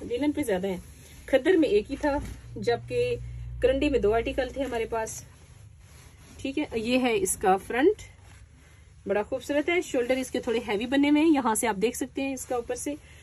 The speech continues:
और इसके साथ इसकी ये एसेसरीज हैं, Silk के borders हैं सारे, जिससे बड़ी elegant look इसकी आएगी inshallah। और यहाँ से आप देख रहे हैं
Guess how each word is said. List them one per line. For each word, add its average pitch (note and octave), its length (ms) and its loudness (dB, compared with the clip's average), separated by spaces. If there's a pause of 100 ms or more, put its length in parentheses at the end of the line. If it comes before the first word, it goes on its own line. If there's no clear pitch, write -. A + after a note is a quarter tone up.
(200)
और G3+ 220 0
इसके G#3+ 220 -4
साथ G#3+ 240 -4
इसकी G#3+ 200 -10
ये G#3+ 160 2
एसेसरीज C#4+ 460 0
हैं, C#4+ 120 -2
Silk A#3 280 -8
के A3 120 2
borders G3+ 380 0
हैं C#4 100 0
सारे, A#3+ 300 0 (400)
जिससे A#3 240 -2
बड़ी G#3+ 200 2
elegant A#3+ 400 0
look C4+ 200 -6
इसकी C#4+ 240 -6
आएगी A#3 280 0
inshallah। B3 1040 -6
और G#3 280 2
यहाँ A3+ 300 -2
से A3+ 180 -4
आप G#3 160 -2
देख G#3+ 280 0
रहे A3 120 -4
हैं G#3+ 180 -6